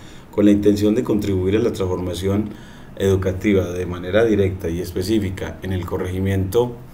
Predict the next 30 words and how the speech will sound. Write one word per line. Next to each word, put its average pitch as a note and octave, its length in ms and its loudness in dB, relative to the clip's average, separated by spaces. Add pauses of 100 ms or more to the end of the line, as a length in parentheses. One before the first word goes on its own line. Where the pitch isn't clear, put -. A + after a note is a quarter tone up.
(800)
eh, G#2 360 10
de G2+ 120 4
San F#2+ 160 2
Sebastián F#2 540 2
de A2+ 80 2
Palmitas, A#2 580 2
zona F#2+ 400 -2
rural F#2 440 0
de G#2+ 100 4
Medellín, A2+ 680 2 (180)
a E2+ 120 -6
través F2 340 -4
de G#2 80 4
la A2 80 4
implementación A2 920 0 (760)
de F#2+ 80 2
una F#2 160 2
estrategia G#2+ 480 2
de A2 60 6
innovación F#2+ 500 2
educativa A2 560 2
a G#2 40 -2
través F2 300 -4
de G2 80 -2
la G2+ 80 0
integración F2+ 480 -4
efectiva A2 480 0
del G2+ 160 2
pensamiento E2+ 560 -6
computacional A2+ 720 -4